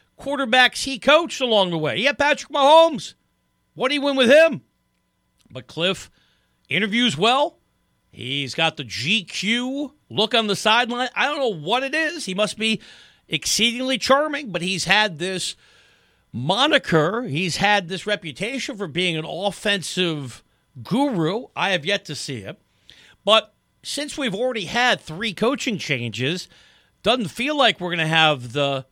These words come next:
typical macabre day after the regular season finale, when some years we have upwards of seven coaches lose their job. And just so you know, I'm not rooting for anyone to get fired. Look, I work in the media business.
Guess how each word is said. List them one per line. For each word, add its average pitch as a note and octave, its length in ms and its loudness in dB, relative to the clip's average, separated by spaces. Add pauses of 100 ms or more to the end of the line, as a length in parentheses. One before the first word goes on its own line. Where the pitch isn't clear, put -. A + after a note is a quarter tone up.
(140)
typical C#3 1080 -2
macabre E3 1080 -2 (580)
day E3+ 340 4
after D3+ 440 0
the D#3+ 120 -4
regular C#3+ 360 -2
season B2+ 400 -6
finale, B2+ 440 -6
when E3 260 -4 (160)
some G#3 300 -2
years G#3 200 -8
we E3+ 140 -6
have E3+ 100 -2
upwards F3+ 400 -6
of C3+ 140 -8
seven B3+ 560 -2
coaches C3 480 -4
lose B2 240 -6
their B2 160 -6
job. C#3 320 -4 (240)
And A3+ 180 -4
just D4 300 -2
so C4+ 120 0
you G3+ 200 0
know, E3+ 320 2 (720)
I'm G3+ 140 2
not G#3 200 4
rooting F3 260 -4
for C#3+ 200 -6
anyone C#3 420 -2
to F#2+ 60 -18
get F#2+ 160 -14
fired. - 440 -20 (520)
Look, C#3+ 340 -2 (260)
I G#3 160 4
work A3+ 340 -6
in F3 220 -2
the C3 80 -6
media C3+ 500 -4
business. - 720 -14